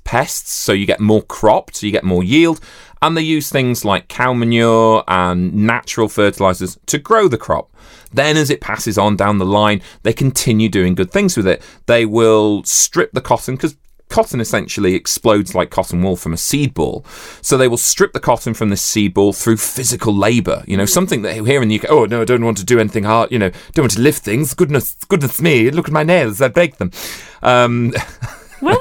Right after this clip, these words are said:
Speaker 2: they
Speaker 1: I don't,
Speaker 2: from?
Speaker 1: I don't know where that person was from, but, uh, they don't wanna lift things 'cause they'll break their nails. But once they've then s-,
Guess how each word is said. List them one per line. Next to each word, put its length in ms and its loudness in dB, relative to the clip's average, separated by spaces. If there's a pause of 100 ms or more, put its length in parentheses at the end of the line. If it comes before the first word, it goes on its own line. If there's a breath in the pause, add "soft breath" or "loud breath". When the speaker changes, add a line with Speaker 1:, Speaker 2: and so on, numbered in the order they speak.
Speaker 2:
they 80 2
Speaker 1:
I 20 2
don't, 160 2
Speaker 2:
from? 260 0
Speaker 1:
I 100 2
don't 180 2
know 160 0
where 160 4
that 180 2
person 320 0
was 140 -4
from, 240 2
but, 180 2
uh, 160 4
they 140 0
don't 160 2
wanna 140 -2
lift 200 0
things 220 -4
'cause 120 -4
they'll 80 2
break 200 -2
their 80 -2
nails. 260 -4 (340 loud breath)
But 260 2 (260)
once 360 2
they've 240 2
then 480 -2
s-, 300 0